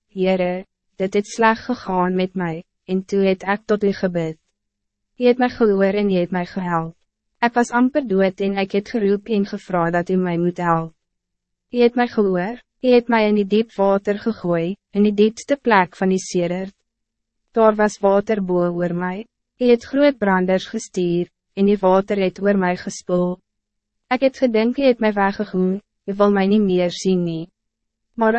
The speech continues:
ek sal weer uw gewijde tempel zien. Die water het my toegemaak, die sedert was oral rondom my, daar was seegras om my kop. Ek het afgesak tot bij die voet van die bergen, diep onder in die sedert.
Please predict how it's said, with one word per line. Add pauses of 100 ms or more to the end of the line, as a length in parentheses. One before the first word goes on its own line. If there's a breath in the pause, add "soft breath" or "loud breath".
ek
sal
weer
uw
gewijde
tempel
zien. (400)
Die
water
het
my
toegemaak, (220)
die
sedert
was
oral
rondom
my, (260)
daar
was (100)
seegras
om
my
kop. (800)
Ek
het
afgesak
tot
bij
die
voet
van
die
bergen, (320)
diep
onder
in
die
sedert.